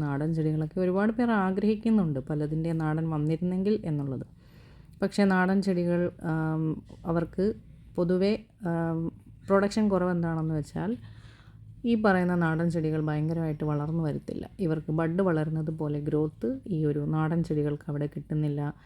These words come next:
അതുകൊണ്ട് തന്നെയാണ് അവരുടെ എല്ലാ മദർ പ്ലാന്റ്സും എല്ലാം തന്നെ ഗ്രാഫ്റ്റഡ് പ്ലാന്റ്സ്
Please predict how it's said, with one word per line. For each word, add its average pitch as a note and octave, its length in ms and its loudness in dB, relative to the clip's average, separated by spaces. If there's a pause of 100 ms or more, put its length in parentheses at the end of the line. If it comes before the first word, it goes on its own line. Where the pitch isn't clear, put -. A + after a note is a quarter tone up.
(240)
അതുകൊണ്ട് F3 380 4
തന്നെയാണ് D#3 360 2
അവരുടെ D3 260 -2 (100)
എല്ലാ E3+ 260 0 (100)
മദർ D#3 240 -2 (100)
പ്ലാന്റ്സും D#3 500 -4 (160)
എല്ലാം F#3+ 360 -2
തന്നെ D3 240 -2 (400)
ഗ്രാഫ്റ്റഡ് D3 460 -4
പ്ലാന്റ്സ് D3 300 -6